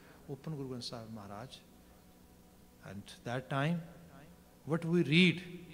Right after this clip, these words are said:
that is ਹੁਕਮਨਾਮਾ। ਬਸ। ਜੋ ਮੇਰੇ ਗੁਰੂ ਨੇ ਕਹਿਤਾ, ਉਹ ਫਾਈਨਲ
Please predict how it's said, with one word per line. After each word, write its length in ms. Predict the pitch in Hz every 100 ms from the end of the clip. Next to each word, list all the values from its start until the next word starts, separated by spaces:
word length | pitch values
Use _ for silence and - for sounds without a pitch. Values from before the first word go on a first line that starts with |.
| 180
that 560 | 180 - 127 117 113 120
is 60 | 110
ਹੁਕਮਨਾਮਾ। 540 | 107 104 95 95 90 - - - - - - - - - - -
ਬਸ। 320 | - - - - - - - - - - - - - - - - - - - - - - -
ਜੋ 220 | 120 165
ਮੇਰੇ 300 | 180 165 170
ਗੁਰੂ 280 | 170 139 151
ਨੇ 120 | 156
ਕਹਿਤਾ, 520 | 151 135 165 175 185 - - 143 165 - - - - 131
ਉਹ 60 |
ਫਾਈਨਲ 440 | - 104 98 90